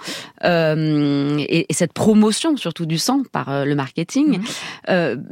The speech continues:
Speaker 1: permet tout à la fois de, ben, à la fois de continuer de consommer, parce que l'idée c'est quand même qu'on continue à acheter, donc, euh, ça, ça met pas du tout en danger, euh, euh, le, le,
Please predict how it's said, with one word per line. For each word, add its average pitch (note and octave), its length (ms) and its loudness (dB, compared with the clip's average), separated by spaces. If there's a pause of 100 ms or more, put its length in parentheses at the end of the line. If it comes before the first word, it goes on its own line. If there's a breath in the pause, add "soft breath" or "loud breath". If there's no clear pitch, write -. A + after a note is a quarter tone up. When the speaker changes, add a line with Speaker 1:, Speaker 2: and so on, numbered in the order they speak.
(180)
Speaker 1:
permet A#3 380 2
tout - 180 -10
à G#3+ 80 2
la G3+ 120 0
fois G#3 400 0
de, D#3 380 0
ben, A2 880 -4
à D#3+ 100 -2
la D#3+ 120 2
fois F3 220 0
de D#3 140 -2
continuer G3+ 420 2
de - 40 -6
consommer, F3+ 440 0 (340)
parce D3 160 -6
que D#3 100 -6
l'idée D#3 260 -2
c'est - 120 -10
quand D#3+ 100 0
même E3 360 0
qu'on C#3+ 140 -6
continue D#3 340 0
à C#3+ 60 0
acheter, A#3+ 340 0
donc, D#3+ 260 -4
euh, D3+ 120 2
ça, C3+ 380 -4
ça - 160 -12
met D3 140 -2
pas F3+ 120 0
du E3 100 -6
tout F3+ 120 -6
en D#3+ 80 -2
danger, D#3+ 420 0
euh, C#3 60 0 (440 loud breath)
euh, E3 260 2
le, D#3 240 2
le, D#3 420 0